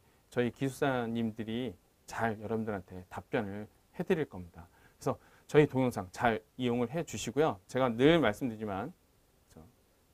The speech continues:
자격증은요, 단기간에, 예, 취득을 하셔야 하는 겁니다. 그러기 위해서는,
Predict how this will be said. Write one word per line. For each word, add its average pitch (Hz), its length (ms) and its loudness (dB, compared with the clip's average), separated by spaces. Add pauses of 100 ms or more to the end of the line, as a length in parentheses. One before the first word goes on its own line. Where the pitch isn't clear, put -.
(120)
자격증은요, 123 800 0 (420)
단기간에, 139 600 -2 (840)
예, 82 40 -20 (580)
취득을 156 360 -2
하셔야 104 520 -10
하는 107 180 -8
겁니다. 82 320 -20 (400)
그러기 117 260 -2
위해서는, 113 420 -2